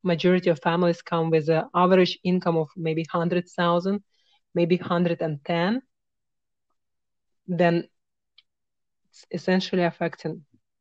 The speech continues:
most of the families in West End, because if their purchasing power drops from five hundred to four forty, it essentially goes from being able to buy something to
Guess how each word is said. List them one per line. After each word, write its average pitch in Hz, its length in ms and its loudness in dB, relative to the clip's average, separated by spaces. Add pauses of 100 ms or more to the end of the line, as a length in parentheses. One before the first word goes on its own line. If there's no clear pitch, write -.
most 180 460 2
of 156 100 -2
the 160 80 -2
families 160 560 -6
in 165 180 -6 (220)
West 160 560 0
End, 170 240 -2
because 156 380 -6 (340)
if 185 200 2 (380)
their 175 320 2 (180)
purchasing 208 460 0
power 165 300 2
drops 170 320 0
from 160 200 -4
five 170 280 -4
hundred 170 340 -4
to 170 140 -4
four 165 220 0
forty, 233 600 2 (920)
it 180 160 -2
essentially 185 680 2 (140)
goes 175 320 2
from 165 320 2 (160)
being 240 300 4
able 190 280 6
to 180 180 -4
buy 170 160 4
something 165 600 -6 (400)
to 175 320 2